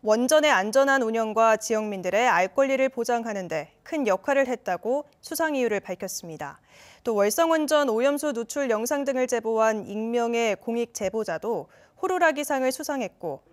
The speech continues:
검찰 개혁을 위한 활동을 해온 공로로 이문정 검사가 특별상을 받았습니다. 울진 앞바다에서 조업을 하던 어선에서 칠십 대 어민이 물에 빠져 숨졌습니다.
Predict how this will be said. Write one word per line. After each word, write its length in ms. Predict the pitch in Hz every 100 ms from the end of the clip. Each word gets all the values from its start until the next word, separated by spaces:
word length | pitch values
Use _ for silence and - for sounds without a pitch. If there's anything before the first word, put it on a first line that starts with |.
| _ - -
검찰 440 | 214 233 277 262
개혁을 440 | 262 240 247 269
위한 240 | 247 247 247
활동을 500 | 294 302 294 269 269
해온 380 | 262 247 240 226
공로로 580 | 202 190 180 196 262 269 _ _
이문정 640 | 233 254 302 302 294 285
검사가 680 | 277 180 185 170 165 180 226 - _ _
특별상을 760 | 330 - 320 330 311 180 170 233
받았습니다. 800 | 254 165 156 - 165 143 - - _ 160 160 135 _ _ _ _ _ 190 190 _ 190 180 170 165 _ _ 175 180 _ 131 _ _ _ _ _ _ _ _ _ -
울진 320 | 247 330 311
앞바다에서 840 | 196 330 330 311 302 311 269 240
조업을 480 | - 294 339 339 339
하던 300 | 277 269 254
어선에서 800 | 196 - 277 226 196 240 185 165
칠십 400 | - 359 381 381
대 80 | 339
어민이 540 | 214 208 247 247 240
물에 260 | 185 233 285
빠져 340 | 285 262 254
숨졌습니다. 840 | 254 294 - - - 170 160 151